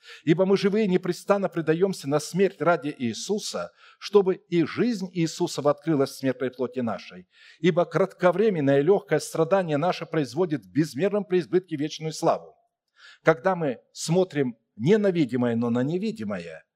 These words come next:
ибо видимое временно, а «Невидимое вечно». То есть, когда мы смотрим не на то, что происходит в теле, на вот эту тесноту, а когда смотрим на то, кем мы являемся во Христе и что Он приготовил для нас. Раскрывая ценность и назначение напасти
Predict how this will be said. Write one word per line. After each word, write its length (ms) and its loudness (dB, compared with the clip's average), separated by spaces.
ибо 200 2
видимое 400 0
временно, 560 0
а 320 0
«Невидимое 480 -2
вечно». 380 -6
То 120 -4
есть, 140 -6
когда 300 0
мы 100 -6
смотрим 640 -4
не 140 2
на 100 4
то, 160 2
что 200 -2
происходит 640 0
в 140 -20
теле, 340 2
на 80 0
вот 160 0
эту 180 -6
тесноту, 580 -8
а 120 0
когда 400 2
смотрим 540 -2
на 160 4
то, 420 2
кем 200 4
мы 140 -2
являемся 640 2
во 140 0
Христе 440 -4
и 160 -6
что 220 -6
Он 100 -4
приготовил 600 0
для 160 2
нас. 400 -6
Раскрывая 640 2
ценность 580 0
и 40 -4
назначение 580 -2
напасти 520 -2